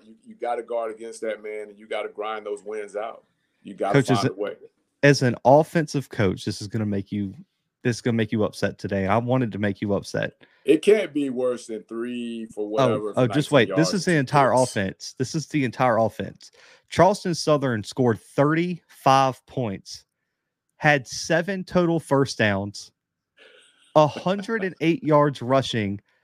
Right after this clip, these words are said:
Speaker 2: eighty-four yards passing, nine for nineteen with a, with, with an interception, and only had a hundred and ninety-two yards of total offense and eight punts, three for thirteen on third down, but scored thirty-five points.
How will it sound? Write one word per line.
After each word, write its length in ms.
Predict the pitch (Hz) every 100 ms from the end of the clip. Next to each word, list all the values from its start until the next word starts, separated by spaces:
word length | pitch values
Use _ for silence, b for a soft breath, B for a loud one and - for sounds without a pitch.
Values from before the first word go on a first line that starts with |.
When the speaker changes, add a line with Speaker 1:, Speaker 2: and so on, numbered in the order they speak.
| _ _ _ -
Speaker 2:
eighty-four 640 | 175 220 240 - 196 190
yards 360 | 180 165 165 -
passing, 640 | - 151 139 - 123 113
nine 360 | 110 139 170 180
for 160 | - 156
nineteen 580 | 131 143 117 - 156 139
with 140 | 117
a, 100 | 107 - _
with, 120 | 147
with 200 | 139 131
an 80 | 127
interception, 840 | 135 139 120 - 139 - 117 104 98 b b b
and 100 | 160
only 240 | 165 180 175
had 200 | 151 170
a 100 | 147
hundred 520 | 123 - 185 185 208
and 140 | 170 147
ninety-two 580 | 147 160 156 147 - 160
yards 340 | 139 139 139
of 100 | 131
total 520 | - 147 139 117 120
offense 640 | 135 - 120 104 - - - _ _ _ _ _ _ _
and 160 | 151 147 -
eight 260 | 165 202 -
punts, 600 | - 160 135 107 - - _ _ _ _ _ _ _ _
three 300 | - 180 185
for 140 | 220 202
thirteen 520 | 190 180 170 - 165
on 120 | 151
third 300 | 139 156 147
down, 400 | 120 127 120 113 107 _ -
but 100 | 127
scored 340 | - 147 117
thirty-five 1200 | - - 147 147 151 143 _ - 123 123 117 -
points. 480 | _ 113 92 - -